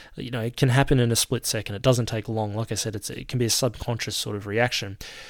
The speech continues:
And I think the process that, uh, I'm gonna present to you today will really help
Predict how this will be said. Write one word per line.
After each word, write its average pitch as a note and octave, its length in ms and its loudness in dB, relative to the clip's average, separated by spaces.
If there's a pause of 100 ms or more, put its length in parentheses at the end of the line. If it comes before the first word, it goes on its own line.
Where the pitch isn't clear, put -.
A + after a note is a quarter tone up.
(220)
And B2+ 300 6
I C3+ 60 6
think G3+ 200 4
the - 60 2
process D3 540 10
that, - 380 0
uh, A#2+ 100 4
I'm A#2 120 4
gonna A2+ 140 2
present E3 320 6
to D3 100 6
you B2 60 8
today A#2+ 320 4
will A#2+ 160 6
really E3 260 8
help B2+ 240 6